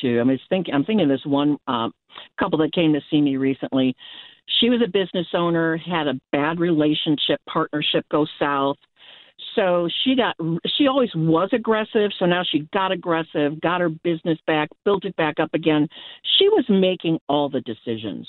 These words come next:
really about money. And so, you know, you have to hear that and you have to understand what's happening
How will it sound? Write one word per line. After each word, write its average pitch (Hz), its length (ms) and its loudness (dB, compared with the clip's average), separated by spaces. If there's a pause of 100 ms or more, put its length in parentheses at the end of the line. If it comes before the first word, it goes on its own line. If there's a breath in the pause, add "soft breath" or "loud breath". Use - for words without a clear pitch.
really 143 520 2
about 110 300 -2
money. 98 440 0 (500 loud breath)
And 185 200 2 (120)
so, 180 360 2 (400)
you 285 100 2
know, 285 260 2
you 262 140 0
have 311 300 -8
to 415 120 -2 (160)
hear 254 240 -4
that 76 280 -8 (180)
and 208 160 0
you 214 120 2
have 247 120 0
to 233 80 -6
understand 208 640 0
what's 180 200 -2
happening 143 540 0